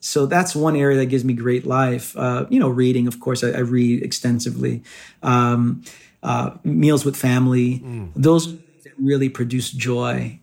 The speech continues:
Speaker 1: And then that last part is just contemplation. You know, how am I, am I spending intentional time with God during this Sabbath? So those are the four. Uh, now with two small kids, there are times where the Sabbath feels like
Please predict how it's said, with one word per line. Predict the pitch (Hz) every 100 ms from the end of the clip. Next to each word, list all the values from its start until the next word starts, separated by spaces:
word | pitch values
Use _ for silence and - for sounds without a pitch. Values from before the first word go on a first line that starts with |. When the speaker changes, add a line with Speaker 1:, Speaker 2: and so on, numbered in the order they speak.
| -
Speaker 1:
And | 147
then | 151
that | 143
last | 151 156 147
part | 143 135
is | 120
just | 131 -
contemplation. | 135 127 123 131 127 - 123
You | 127
know, | 113 - - _ _ -
how | - 135 147
am | 135
I, | 127 123 120 117 - _
am | 139 139
I |
spending | 135 160 160 143
intentional | 127 139 139 143 135
time | - 139 135
with | 127 -
God | 135 135 135 131
during | 123 120
this | 117 -
Sabbath? | 127 131 131 117 - - - - - _
So | - 170 160
those | 202 208
are |
the | 202
four. | 170 175 170 160 156 139 _ _ _ -
Uh, | 147 139 135 - - _
now | 165 160
with | 147 139
two | - 226
small | - 202 196
kids, | 196 190 214 214 -
there | 160 151
are |
times | 156 175 165
where | 170
the | 139
Sabbath | - 165 170 165
feels | - 160 139
like | 139 131 131